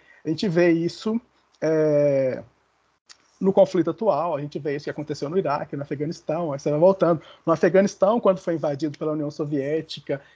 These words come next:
e você volta até a Guerra da Nigéria, que a gente tá, tá, que é retratada nesse livro. Então não mudou nada em termos de discurso internacional. Parece que todo mundo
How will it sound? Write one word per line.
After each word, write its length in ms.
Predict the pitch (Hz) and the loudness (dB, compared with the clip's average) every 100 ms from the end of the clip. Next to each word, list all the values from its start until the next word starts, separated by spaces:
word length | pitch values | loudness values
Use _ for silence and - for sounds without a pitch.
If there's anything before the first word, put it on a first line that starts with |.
| _ - | _ -6
e 80 | |
você 160 | 226 330 | -2 2
volta 440 | 294 190 196 240 | 6 6 6 0
até 340 | 262 262 - 190 | -4 -4 2 4
a 40 | |
Guerra 260 | 175 175 175 | 4 0 -2
da 100 | 190 | -6
Nigéria, 440 | 240 262 170 143 _ _ _ _ _ | -4 -2 -4 -6 _ _ _ _ _
que 80 | 143 | -10
a 40 | |
gente 260 | 151 143 - | -8 -12 -8
tá, 420 | 151 151 147 - - | -8 -6 -10 -12 -10
tá, 300 | 143 139 - | -8 -8 -10
que 120 | - | -8
é 20 | |
retratada 520 | 139 - 160 - 151 160 | -6 -2 -2 2 2 2
nesse 240 | 151 226 | -4 -4
livro. 260 | 214 131 _ _ _ _ _ - | -4 -6 _ _ _ _ _ -4
Então 240 | 233 294 | 2 4
não 140 | 339 | 4
mudou 340 | 311 311 240 285 | 2 2 4 2
nada 460 | 247 240 160 - - | 2 0 -2 -10 -10
em 100 | 180 | -8
termos 540 | 180 202 202 202 160 139 | -2 2 2 2 -2 -4
de 540 | 175 180 175 175 160 | -6 -4 -2 -4 -6
discurso 600 | 131 185 - 208 226 214 | -6 -6 -4 -4 -2 -2
internacional. 640 | 185 175 175 185 147 120 - | -2 -2 -2 -2 -4 -6 -8
Parece 340 | 139 147 180 | -4 -2 -2
que 80 | - | -6
todo 280 | 190 190 180 | -4 -2 -2
mundo 280 | 180 165 | -4 -6